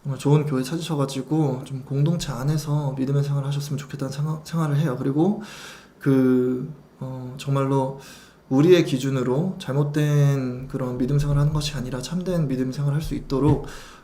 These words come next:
여러분들도 항상, 어, 하나님의 말씀, 성경을 가까이 하시고 말씀으로 무장하셔서, 어,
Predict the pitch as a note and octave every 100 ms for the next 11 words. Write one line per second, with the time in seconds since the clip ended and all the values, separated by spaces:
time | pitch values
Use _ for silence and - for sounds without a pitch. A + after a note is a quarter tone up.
0 | - C3 C3 B2+ B2 B2+ C#3+ D3+ D#3 D#3
1 | D#3+ - - - - - C3 F#3 F3+ D3+
2 | A2 A#2+ - C3+ B2 - F3+ F#3 E3 C#3+
3 | C#3+ - D3 C#3 C#3+ - C#3+ C#3+ G3 G#3+
4 | - - - - C3 C3+ C#3+ E3+ D#3+ C#3
5 | C3 D3 E3 C#3+ C3 C3 A#2 - - -
6 | _ _ _ - C3 B2+ B2 B2+ C3